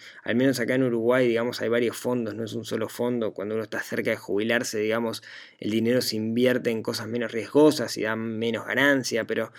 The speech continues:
pero, pero básicamente lo que podemos hacer es, es un Excel donde vayamos calculando nosotros, eh, a partir del, del retorno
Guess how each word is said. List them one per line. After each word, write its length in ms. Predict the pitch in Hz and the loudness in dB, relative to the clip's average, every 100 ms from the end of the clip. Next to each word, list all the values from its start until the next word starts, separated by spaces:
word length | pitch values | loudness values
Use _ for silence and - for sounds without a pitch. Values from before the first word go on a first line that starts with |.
| - - _ | -20 -20 _
pero, 380 | - 113 113 113 | -2 0 0 0
pero 160 | 107 | 2
básicamente 720 | 120 135 135 139 147 156 131 - _ _ _ - _ _ - - | 2 2 4 6 8 8 6 -2 _ _ _ -20 _ _ -14 -2
lo 160 | 113 | 2
que 100 | 117 | 4
podemos 320 | 123 147 139 | 6 6 4
hacer 220 | 123 131 143 | 0 2 2
es, 160 | - | 0
es 220 | - 120 135 | -8 -4 -2
un 80 | |
Excel 580 | 123 - 156 135 127 131 - - - _ _ _ _ | -2 0 4 4 2 -4 -16 -20 -20 _ _ _ _
donde 640 | - 131 143 143 151 131 - | -2 4 6 8 8 6 -2
vayamos 480 | 95 113 - 135 131 | -8 -8 -4 -4 -2
calculando 680 | 117 113 117 139 147 123 120 | -4 -2 2 4 4 2 -2
nosotros, 680 | 117 131 131 135 139 - - | -2 -2 0 0 -2 -4 -6
eh, 160 | 85 | -6
a 100 | 78 | -4
partir 360 | 110 107 143 139 | -4 0 2 4
del, 440 | 123 113 101 92 | 4 2 0 -2
del 140 | 104 107 | -4 -4
retorno 760 | 110 113 139 139 120 107 92 | -4 2 4 4 4 -4 -8